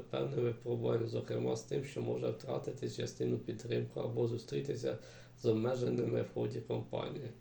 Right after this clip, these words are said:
Її шанси на перемогу будуть значно вищими, якщо вона зможе об'єднати свої сили і ресурси, але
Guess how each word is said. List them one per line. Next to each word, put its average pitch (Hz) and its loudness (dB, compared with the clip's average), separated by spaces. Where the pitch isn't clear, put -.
Її 120 2
шанси 147 2
на 127 2
перемогу 71 2
будуть 127 0
значно 127 0
вищими, - 0
якщо 123 -2
вона 123 0
зможе 135 0
об'єднати 120 0
свої - -8
сили - 4
і 64 4
ресурси, - -4
але 131 2